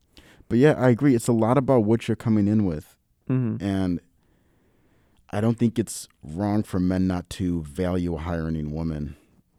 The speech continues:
Speaker 1: typically, or value a woman who's high earning specifically because she's high earning. I
Speaker 2: Y-,
Speaker 1: think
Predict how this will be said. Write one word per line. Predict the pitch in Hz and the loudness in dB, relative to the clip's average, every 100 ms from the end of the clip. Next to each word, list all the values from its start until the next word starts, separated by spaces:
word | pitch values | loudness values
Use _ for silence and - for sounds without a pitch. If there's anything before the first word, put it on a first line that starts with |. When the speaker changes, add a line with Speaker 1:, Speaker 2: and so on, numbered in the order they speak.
| _ _ | _ _
Speaker 1:
typically, | - 117 - - 65 - _ _ _ _ _ - | -6 -4 -4 -8 -12 -14 _ _ _ _ _ -6
or | 92 | -4
value | 80 92 92 | 0 0 0
a | 87 | 0
woman | 90 90 85 82 _ _ | -2 -2 -2 -6 _ _
who's | 95 - | -10 -6
high | 90 | -4
earning | 87 82 82 | -4 -4 -6
specifically | - 98 - 98 92 87 | -6 -8 -4 -4 -4 -6
because | 78 85 92 82 | -6 -6 -6 -6
she's | 80 - | -6 -8
high | 76 | -8
earning. | 67 62 57 - _ _ _ _ 160 | -8 -10 -12 -16 _ _ _ _ -8
I | |
Speaker 2:
Y-, | 160 | -2
Speaker 1:
think | 104 | -2